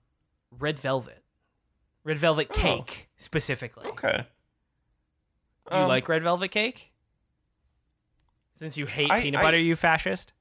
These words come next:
Speaker 2: I nev-, I never, I'm ignoring that comment. I'm, <laughs>
Speaker 1: <laughs>
Speaker 2: uh, I, uh, I never order re-, red velvet, but if offered,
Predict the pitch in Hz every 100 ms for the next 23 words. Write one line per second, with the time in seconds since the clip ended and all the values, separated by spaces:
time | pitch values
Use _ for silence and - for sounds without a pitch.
0 | _ _ _ _ _ _ - 190 214 160
1 | 156 185 185 - _ _ _ _ 165 254
2 | 285 147 147 156 117 104 98 - 120 151
3 | 135 131 151 123 98 - 95 92 90 90
4 | 113 135 220 - - - - 285 311 -
5 | 233 143 139 - - - - - - -
6 | - - 151 175 190 175 165 160 151 151
7 | _ _ _ _ 160 180 220 262 269 -
8 | - - 131 160 165 175 - 160 180 165
9 | 170 175 185 - _ _ _ _ - 240
10 | 311 139 175 - 123